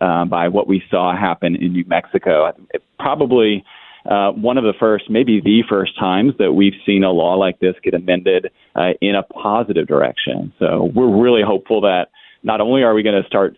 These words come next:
stemming the tide of this wave of legislation across the country, but that we might even be able to start, uh, turning that tide as, as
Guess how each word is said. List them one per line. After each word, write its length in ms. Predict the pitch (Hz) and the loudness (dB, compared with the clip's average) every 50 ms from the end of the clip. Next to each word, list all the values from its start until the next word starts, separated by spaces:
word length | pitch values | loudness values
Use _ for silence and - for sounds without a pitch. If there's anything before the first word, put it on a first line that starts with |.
| _ _ | _ _
stemming 340 | _ 113 95 98 104 107 | _ -2 0 0 0 2
the 80 | 104 101 | 0 0
tide 320 | - 107 92 92 98 110 | 0 0 0 0 0 2
of 240 | 123 107 95 92 92 - | 2 0 0 -2 -4 -6
this 140 | 95 92 - | -6 -6 -4
wave 380 | 87 87 90 87 90 95 95 | -2 0 0 2 2 2 2
of 180 | 92 92 95 95 - | 2 0 0 0 2
legislation 600 | 92 90 87 - 92 - - 87 85 85 - - 90 | 0 0 0 0 -2 -2 0 0 0 0 0 -2 -4
across 300 | - - 92 87 - - | -2 -2 -2 -2 -2 -6
the 80 | - - | -10 -6
country, 380 | - 98 107 277 - 233 196 135 | -2 -2 -2 2 4 4 4 4
but 120 | 120 110 | 2 0
that 80 | 107 104 | 0 0
we 100 | 107 110 | 2 2
might 240 | 110 110 113 123 123 | 2 4 4 4 2
even 220 | 123 110 117 107 | 2 2 2 2
be 180 | 101 101 98 98 | 2 2 4 2
able 240 | 98 95 98 92 90 | 2 2 2 0 0
to 80 | - | 0
start, 300 | _ - 95 101 - - _ - - - - _ - | _ 0 0 0 -2 -2 _ -18 -20 -20 -20 _ -6
uh, 180 | - 90 92 92 - - - - | -4 -2 -2 -2 -4 -6 -6 -4
turning 300 | 131 127 127 117 101 92 | -2 -2 0 0 0 0
that 200 | 87 78 - - | 0 -2 -2 -4
tide 320 | - 80 78 78 80 82 | -4 -4 0 0 0 0
as, 140 | 82 82 85 - - | 0 0 -2 -2 -4
as 100 | - 90 | -4 -4